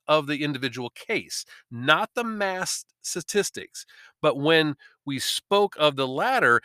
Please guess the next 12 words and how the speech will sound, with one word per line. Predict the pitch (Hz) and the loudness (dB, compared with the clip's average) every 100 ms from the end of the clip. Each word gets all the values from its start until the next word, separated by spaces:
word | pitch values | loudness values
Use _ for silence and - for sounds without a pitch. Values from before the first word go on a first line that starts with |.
| - _ | -4 _
it | 180 | 0
was | 180 156 - | 0 -2 4
always, | 170 185 175 156 135 - | 6 8 6 2 0 -6
like, | 98 _ | -10 _
five | - - 110 107 | -4 -2 0 0
thousand | - 165 165 156 160 156 151 | 4 6 6 6 4 4 0
to | 113 | -4
ten | - 175 170 | 0 2 4
thousand | 156 147 143 143 127 | 4 4 2 -2 -4
deaths | 104 139 127 - | -2 -2 -2 -4
a | |
year. | 123 113 90 - | -4 -4 -8 -14